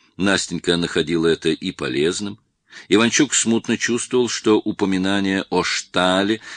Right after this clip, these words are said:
на первый взгляд вполне бестактное, не так уж неприятно Настеньке, и потому упоминал о нем часто.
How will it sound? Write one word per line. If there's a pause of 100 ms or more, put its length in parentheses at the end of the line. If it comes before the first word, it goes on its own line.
на
первый
взгляд
вполне
бестактное, (260)
не
так
уж
неприятно
Настеньке, (220)
и
потому
упоминал
о
нем
часто.